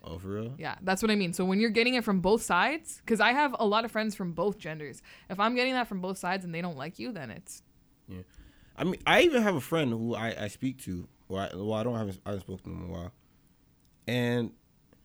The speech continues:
Speaker 1: he looks at me as a friend that he can't be open with.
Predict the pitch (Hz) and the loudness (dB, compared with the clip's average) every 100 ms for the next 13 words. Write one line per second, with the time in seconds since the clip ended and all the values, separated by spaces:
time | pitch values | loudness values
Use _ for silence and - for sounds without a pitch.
0 | _ _ _ _ - 196 220 349 - 208 | _ _ _ _ -4 2 4 2 4 2
1 | 151 160 156 135 131 139 135 127 120 135 | 4 2 2 2 0 -2 0 0 0 0
2 | 123 104 _ _ - 95 - _ _ 98 | -2 -2 _ _ -16 -16 -16 _ _ -8
3 | 107 104 110 117 92 80 - - | -6 -2 -2 -2 -6 -8 -10 -16